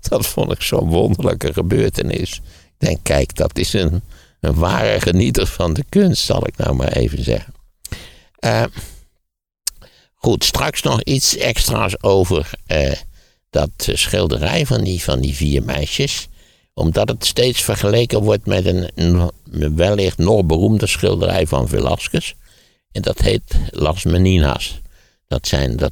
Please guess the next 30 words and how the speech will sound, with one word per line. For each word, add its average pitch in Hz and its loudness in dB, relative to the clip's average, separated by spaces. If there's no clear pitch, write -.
dat 67 -4
betekent, - -2
als - -4
ik - -12
het - -6
allemaal 62 0
goed - -8
heb 69 0
begrepen, 60 -2
eh, 60 0
hofdames. 78 0
Las 67 0
Meninas 64 2
zijn 60 0
de 58 2
hofdames. 71 0
En 62 -4
de - -2
centrale 64 0
figuur 62 2
op 60 0
dat - -2
schilderij 64 0
van 64 0
Velázquez 62 0
is - -4
een 62 2
van 60 0
die 62 -2
infanta's, 67 -2